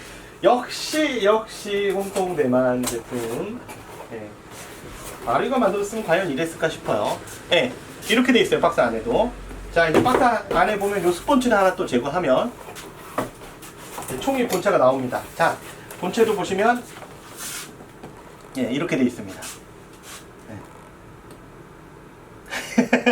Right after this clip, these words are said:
<laughs> 되게 웃기죠? 이게 답니다. 아, 일단 그 흔한 매뉴얼도 없고요. 예, 그 흔한 매뉴얼도 없고,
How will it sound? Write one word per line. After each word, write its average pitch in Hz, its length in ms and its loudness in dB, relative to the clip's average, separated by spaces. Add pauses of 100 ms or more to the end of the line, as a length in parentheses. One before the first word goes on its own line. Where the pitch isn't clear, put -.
(540)
<laughs> - 60 -14
되게 208 180 2
웃기죠? 156 560 4 (180)
이게 240 180 4
답니다. 185 480 4 (580)
아, 175 360 6
일단 226 340 2
그 240 160 4
흔한 254 320 4
매뉴얼도 190 440 4
없고요. 127 460 4 (340)
예, 104 80 -10 (200)
그 147 100 -4
흔한 160 240 2
매뉴얼도 123 380 0
없고, 180 360 0